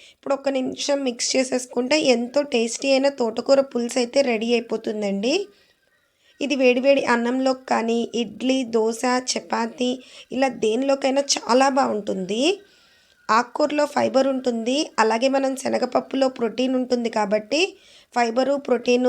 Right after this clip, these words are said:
రెండు కలిసిన ఫుడ్ తినటం మూలంగా హెల్త్కి అనేది చాలా మంచిది.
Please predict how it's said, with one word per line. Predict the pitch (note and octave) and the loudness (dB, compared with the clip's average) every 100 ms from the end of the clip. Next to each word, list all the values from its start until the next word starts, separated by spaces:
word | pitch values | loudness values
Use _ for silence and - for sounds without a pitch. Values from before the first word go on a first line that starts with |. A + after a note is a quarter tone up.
| B3 | 2
రెండు | A#3+ A#3+ C4+ C#4 | 0 2 0 2
కలిసిన | A#3 A#3 C4+ C4 | 2 2 -2 -4
ఫుడ్ | B3 A#3 B3 | -2 -4 -2
తినటం | C4 A#3+ B3 | -2 0 -2
మూలంగా | A#3+ A3 A3 A#3 C#4+ | -2 -2 -2 0 0
హెల్త్కి | B3 A3 G#3 B3+ | 0 -2 -2 0
అనేది | B3 A#3 A#3 D4+ | 0 0 -4 -4
చాలా | - - A3+ B3 | -6 0 2 4
మంచిది. | C4 A3 G3+ F#3+ G#3 | 2 -2 -6 -6 -4